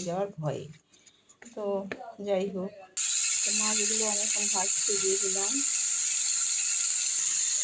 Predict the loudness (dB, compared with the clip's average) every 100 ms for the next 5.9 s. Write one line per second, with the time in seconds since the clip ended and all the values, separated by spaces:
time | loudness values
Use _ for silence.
0 | 2 2 2 2 2 0 0 0 2 0
1 | 0 0 0 0 0 0 0 0 0 0
2 | 0 0 0 0 0 0 0 0 0 0
3 | 0 2 2 0 0 0 0 0 0 0
4 | 0 0 0 0 0 0 0 0 0 0
5 | 0 0 0 0 0 0 0 0